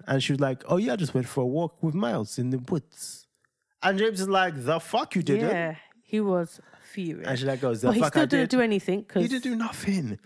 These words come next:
Speaker 2: This is what
Speaker 1: He
Speaker 2: I
Speaker 1: was
Speaker 2: don't
Speaker 1: like, "Maeva,
Speaker 2: understand about you.
Speaker 1: Maeva, stop talking to Miles. Maeva, stop seeing Miles. Maeva,
Speaker 2: He
Speaker 1: don't
Speaker 2: actually
Speaker 1: even talk
Speaker 2: used the word,
Speaker 1: I forbid
Speaker 2: "I
Speaker 1: you
Speaker 2: forbid you."
Speaker 1: to speak to Miles." And she was like, "The fuck I won't."
Speaker 2: <laughs>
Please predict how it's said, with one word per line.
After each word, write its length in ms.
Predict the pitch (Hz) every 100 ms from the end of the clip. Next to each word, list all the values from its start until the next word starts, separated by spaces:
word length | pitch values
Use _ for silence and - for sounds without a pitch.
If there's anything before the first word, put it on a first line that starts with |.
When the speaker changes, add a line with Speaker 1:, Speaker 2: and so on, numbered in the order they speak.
| -
Speaker 2:
This 160 | 311 370
is 140 | 285
what 120 | 262
Speaker 1:
He 40 | 190
Speaker 2:
I 40 |
Speaker 1:
was 80 | 196
Speaker 2:
don't 80 | 185
Speaker 1:
like, 80 | 156
"Maeva, 300 | 180 160 135
Speaker 2:
understand 280 | 92 95 87
about 220 | - 180
you. 60 | 113
Speaker 1:
Maeva, 320 | 131 113 92 -
stop 340 | - - 156 143
talking 220 | 156 -
to 80 | -
Miles. 420 | 120 113 90 - _ - - - 110
Maeva, 380 | 110 90 85
stop 240 | - 127 -
seeing 260 | 113 101
Miles. 320 | 95 85 82 - - - - -
Maeva, 140 | 123
Speaker 2:
He 100 | - 285
Speaker 1:
don't 120 | 330
Speaker 2:
actually 220 | 320 302
Speaker 1:
even 100 | 262
talk 60 | 269
Speaker 2:
used 140 | 262 -
the 80 |
word, 340 | 220 220 208 - -
Speaker 1:
I 140 | 117 120
forbid 360 | - 113 139
Speaker 2:
"I 60 | 190
Speaker 1:
you 120 | 127
Speaker 2:
forbid 400 | 104 87 214 -
you." 200 | 170 151 -
Speaker 1:
to 100 | -
speak 260 | - 131 101
to 80 | 107
Miles." 360 | 107 95 87
And 160 | 98 95
she 80 | 117
was 80 |
like, 220 | 107 98 - -
"The 140 | 98
fuck 320 | - 135 -
I 60 | 101
won't." 300 | 92 107
Speaker 2:
<laughs> 60 | -